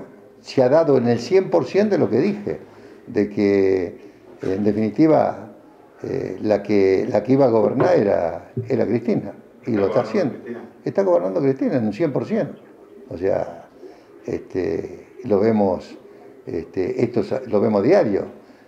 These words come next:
Speaker 1: eh, en todo lo que significa la política, la economía, eh, los puestos que hay en el gabinete, eh, y cómo está distribuido el poder,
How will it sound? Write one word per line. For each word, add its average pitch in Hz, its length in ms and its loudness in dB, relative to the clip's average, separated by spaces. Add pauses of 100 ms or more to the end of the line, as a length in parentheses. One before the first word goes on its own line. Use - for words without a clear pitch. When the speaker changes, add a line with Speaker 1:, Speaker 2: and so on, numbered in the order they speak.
(200)
Speaker 1:
eh, 87 580 -8
en 90 200 -10
todo 123 180 2
lo 104 160 0
que 98 100 -4
significa 95 500 -4
la 90 160 0
política, 104 680 -2 (340)
la 92 160 0
economía, 95 840 0 (460)
eh, 90 380 0
los 92 140 0
puestos 107 440 -2
que 101 220 2
hay 107 360 2 (440)
en 92 180 -4
el 95 100 0
gabinete, 104 800 2 (480)
eh, 90 480 -8
y - 80 -8
cómo 120 300 0
está 113 180 0
distribuido 104 480 2
el 95 60 -2
poder, 117 480 2